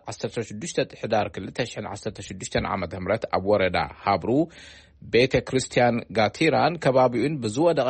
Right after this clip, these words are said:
ከቢድ ብረት ሃይማኖታዊ ኣገልግሎት ይህቡ ዝነበሩን ኣመንትን መቑሰልቲ ከም ዝወረደ ናይቲ ገዳም ኣበ ምኔት ገሊፆም። ሓላፊ ኮሙኒኬሽን መንግስቲ እቲ ዞባ ብዛዕባ እቲ መጥቃዕቲ ምግላጽ ከም ዘይደሊ ብምሕባር እቲ ኮማንድ ፖስት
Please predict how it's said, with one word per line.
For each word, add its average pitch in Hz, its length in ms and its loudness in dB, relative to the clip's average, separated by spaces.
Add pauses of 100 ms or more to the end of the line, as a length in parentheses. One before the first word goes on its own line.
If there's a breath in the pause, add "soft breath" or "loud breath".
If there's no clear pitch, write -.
(120)
ከቢድ 120 340 -2
ብረት 131 260 2 (460 loud breath)
ሃይማኖታዊ 120 720 2
ኣገልግሎት 117 600 0 (160)
ይህቡ 113 420 0
ዝነበሩን 117 520 2 (220)
ኣመንትን 131 500 0
መቑሰልቲ 131 480 0
ከም 123 180 0
ዝወረደ 98 340 0 (440)
ናይቲ 147 320 -6
ገዳም 127 340 4 (440)
ኣበ 113 360 2
ምኔት 117 300 0
ገሊፆም። 85 600 -2 (340)
ሓላፊ 98 240 2 (180)
ኮሙኒኬሽን 120 580 2
መንግስቲ 117 380 -2 (100)
እቲ 113 180 -8
ዞባ 107 200 2 (380)
ብዛዕባ 95 400 0
እቲ 104 160 -10
መጥቃዕቲ 104 400 -4 (160)
ምግላጽ 98 400 -2
ከም 98 180 -2
ዘይደሊ 87 540 -4
ብምሕባር 107 540 -2
እቲ - 180 -14
ኮማንድ 101 380 -2
ፖስት 131 220 0